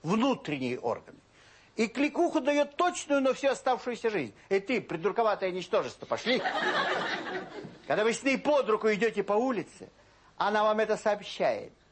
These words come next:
Как раз перед встречей с друзьями. У вас через лицо проступает череп, и уже на черепе проступает улыбка.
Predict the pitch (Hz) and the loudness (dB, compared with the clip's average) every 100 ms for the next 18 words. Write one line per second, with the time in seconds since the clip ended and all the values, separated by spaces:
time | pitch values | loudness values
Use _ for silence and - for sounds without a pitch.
0 | _ _ _ - 165 196 180 - 175 165 | _ _ _ -4 0 0 0 -2 -2 -2
1 | 147 - 175 156 - 131 120 131 151 127 | -4 -6 -4 -4 -6 -8 -8 -8 -8 -10
2 | 127 107 98 - _ _ _ _ - 139 | -12 -12 -14 -20 _ _ _ _ -10 -2
3 | 175 190 - - 185 175 151 170 175 - | 0 0 -4 -8 -2 -2 -2 -4 -4 0
4 | 190 - - 143 - - 151 117 110 - | -2 -2 -6 -6 -6 -2 -2 -2 -6 -8
5 | 185 226 - - _ _ _ _ _ - | -6 -6 -12 -20 _ _ _ _ _ -20
6 | - - - - 427 - - - - - | -18 -14 -12 -10 -12 -12 -16 -18 -18 -18
7 | - - 175 180 175 202 190 185 214 240 | -20 -6 0 2 2 0 0 -2 0 0
8 | 269 247 - 226 - 196 226 214 214 220 | 0 -6 -6 -6 -6 -4 0 0 0 -4
9 | 220 - - | -6 -10 -18